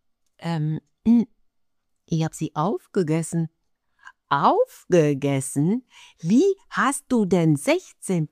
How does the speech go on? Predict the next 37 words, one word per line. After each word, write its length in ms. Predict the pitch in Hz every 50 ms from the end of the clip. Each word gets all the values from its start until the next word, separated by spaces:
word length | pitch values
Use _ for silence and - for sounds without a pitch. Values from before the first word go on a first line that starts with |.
| _
Kuchen 480 | - - 370 381 427 - - 359 320 269
aufgegessen?" 760 | 233 220 196 - - 170 165 170 160 156 - - 156 151 143 - _ _ _ _ _ _ _ _ _ _ _ _ _ _ _ _ _ _ _ -
Da 140 | 120 120
nahm 320 | 120 123 131 147 180 190 180
der 80 | 160
Junge 240 | 139 139 143 143 139
das 200 | 131 131 - -
halbe 260 | - 123 131 127 -
Apfelküchlein, 840 | - - - - 147 143 - - 190 185 - - 208 208 214 226 247 254 _ _ _ _ _ _ _ _
er 160 | - 147 131 -
hielt 340 | 151 160 151 156 151 143
es 140 | - - -
ja 120 | - 107 117
schließlich 480 | - - - 120 - - - 123 -
noch 140 | - 120 -
in 160 | - - 123
der 140 | 113 113 120
Hand, 340 | 143 160 175 165 165 185 - _ _ _ _ _ _ _
stopfte 560 | - - - - 214 220 226 - - - - -
es 160 | - 196 -
vor 220 | - - 262 294 294
den 180 | 302 285 -
Augen 320 | - 220 226 226 226 220 220
des 140 | 220 208
Alten 340 | - - 151 165 170 170 160
in 140 | 143 135 131
den 160 | 139 135 139
Mund 300 | 127 131 143 156 156 -
und 100 | - 151
sprach: 480 | 160 - - - 139 143 151 160 - - _ _ _ _ _ _ _ _ _ _ _ _ _ _ _
"So." 420 | - - - 233 226 202 170 160 - _ _ _ _ _ _ _ _ _ _ _ _ _ _ _ _ _ _ _ _ _ _ _ _ _
Und 140 | 156 147
damit 400 | - 127 143 113 127 160 - - _ _ _ _ _ _ _ _
verschluckte 540 | _ - 254 - - 175 151 - - - 127
er 100 | 123 -
den 120 | 143 139
Rest 360 | 151 165 202 214 - - _